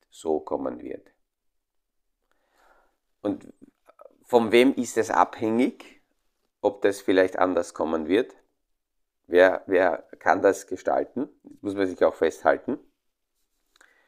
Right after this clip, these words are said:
Das liegt an Jay Powell. An diesem gleichen Jay Powell, der Vollgas im Retourgang an die Wand gefahren ist. Warum?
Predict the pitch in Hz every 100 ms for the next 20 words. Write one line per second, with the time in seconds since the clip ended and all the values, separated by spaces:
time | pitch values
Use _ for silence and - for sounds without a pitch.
0 | _ _ _ _ _ _ _ _ _ _
1 | - 120 120 120 127 - 98 90 110 139
2 | _ _ _ _ _ _ - 80 120 117
3 | 71 - - _ _ _ _ _ _ _
4 | _ _ _ _ _ _ 101 107 127 123
5 | 110 92 101 - 135 147 147 _ _ _
6 | _ _ _ _ _ _ 113 110 104 90
7 | 143 143 120 117 - - 120 170 135 87
8 | 117 - - - _ _ - 113 113 104
9 | - 117 120 113 107 117 - - _ _
10 | 90 92 87 76 85 87 - 60 60 -
11 | - _ _ _ _ _ _ _ _ _
12 | _ _ _ _ - 95 98 110